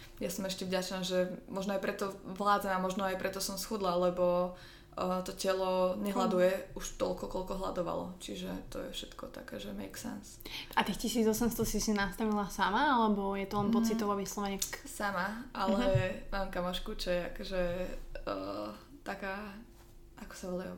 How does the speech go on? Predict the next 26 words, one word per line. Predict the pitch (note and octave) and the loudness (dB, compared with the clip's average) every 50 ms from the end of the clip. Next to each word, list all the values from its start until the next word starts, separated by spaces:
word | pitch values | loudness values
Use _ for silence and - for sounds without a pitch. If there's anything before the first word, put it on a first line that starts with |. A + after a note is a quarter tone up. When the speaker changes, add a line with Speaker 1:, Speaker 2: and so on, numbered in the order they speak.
| F3+ | -6
Speaker 1:
odborníci | F#3 F#3 F#3 G#3 G3 F#3+ F#3 - | -6 -4 -4 -4 -6 -6 -6 -6
na | G#3 G3 G3 | -6 -4 -4
výživu. | G#3+ A3+ A#3 C4 C4+ C4 A#3+ - - - - - - - - - - - - - - | -4 -2 -2 -2 -2 -2 -4 -4 -8 -12 -16 -18 -18 -18 -18 -18 -18 -18 -20 -16 -4
A | - F#3+ F#3+ F#3 F#3 F#3 F#3 F#3 F#3 F#3 F#3 F#3 F#3 - - - - - - - - - - | -2 -2 0 0 -2 -2 -2 -4 -4 -4 -4 -6 -6 -8 -10 -12 -14 -14 -16 -16 -16 -14 -10
ťažké, | - G3+ F#3+ - - F#3+ F3 | -8 -6 -6 -6 -6 -6 -6
že | E3 F3+ - | -8 -8 -10
slovo. | - - A3 A#3+ C4 B3 - - - - | -10 -2 0 0 0 0 -2 -4 2 8
Speaker 2:
<laughs> | C4+ B3 C#4+ F#4 E4+ D#4 D4+ D4 A#3+ G#3+ G#3+ A#3+ B3+ - - - | 10 12 12 12 12 12 12 8 4 2 0 0 -2 -4 -6 -6
Speaker 1:
A | - G3+ G3 G3 G3 G3 G3 F#3+ F#3+ F#3+ | -6 -6 -4 -4 -4 -2 -2 -2 -2 -2
vlastne | F#3+ F#3+ F#3+ F#3+ G3 - - F3 | 0 0 0 0 0 -2 -4 -4
ona | F#3+ G3 G3 | -2 -2 -2
im | F#3+ F#3+ | -2 -2
vravela, | F#3 F#3 F3+ F#3 F3+ | -2 0 2 2 2
že | F3+ F3+ | 2 2
by | F3 F3+ | 0 -2
som | - - F#3 F3+ | -4 -2 -2 0
mala | F3 F3 F3 | 0 0 0
minimálne | F3 F3+ F#3 G3 F#3+ F3+ E3+ E3 E3 E3+ | 0 0 0 0 0 0 0 -2 -2 -2
dvetisícdvesto | E3 E3+ E3+ - F3 - - F3 - E3+ E3+ E3+ E3+ - - F3 | -2 -4 -4 -4 -6 -8 -8 -8 -6 -4 -4 -4 -4 -6 -8 -6
zjesť, | E3 D#3+ D#3 D#3 - - - | -6 -4 -6 -6 -8 -8 -6
že | F3 F3 F3 | -6 -6 -4
to | - F3+ | -2 -2
je | F3 F3 | -2 -2
málo, | F3 F3+ F3 E3+ E3 F3 E3+ - - | 0 0 0 0 0 -2 -4 -4 -6
že | E3+ F3 | -4 -4
na, | E3+ D#3+ D#3+ | -4 -4 -4